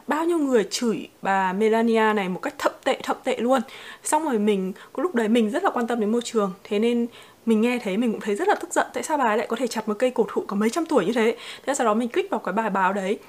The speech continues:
và mình đọc, thì hóa ra là cái cây cổ thụ đấy mấy trăm tuổi rồi, nó đã kiểu bị gãy rụng hết các thứ rồi. Người ta đã sử dụng rất nhiều các cái biện pháp để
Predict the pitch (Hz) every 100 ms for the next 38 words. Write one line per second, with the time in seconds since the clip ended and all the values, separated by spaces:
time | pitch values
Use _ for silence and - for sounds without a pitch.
0 | - 208 196 190 196 190 - - 208 208
1 | 214 214 285 320 285 - 202 247 233 175
2 | - - 185 196 196 254 247 240 165 196
3 | 185 175 170 180 - - - - - 202
4 | 175 - 226 - 285 320 - 302 320 254
5 | 202 220 208 190 185 202 - - - 196
6 | - 330 359 254 196 262 214 240 - 254
7 | 269 220 170